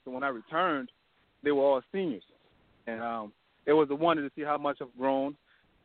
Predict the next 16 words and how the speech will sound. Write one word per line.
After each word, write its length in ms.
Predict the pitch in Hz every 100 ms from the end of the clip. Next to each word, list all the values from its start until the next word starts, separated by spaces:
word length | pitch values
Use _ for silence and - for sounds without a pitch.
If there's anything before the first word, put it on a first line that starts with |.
| _ -
Um, 380 | 127 123 110 101 _ _ _ -
actually, 400 | 156 170 135 131
my 140 | 139
eyes 300 | 143 139 131
opened 280 | 135 131 127
up 80 | 123 117
wide 540 | 123 151 165 151 131 117
because 280 | 120 120 113
some 160 | 160 160
of 120 | 135
'em 80 | 123
have 140 | 113 _
matured 520 | 123 120 - 165 143 113
a 80 |
whole 440 | 107 160 190 160 127
lot. 220 | 113 110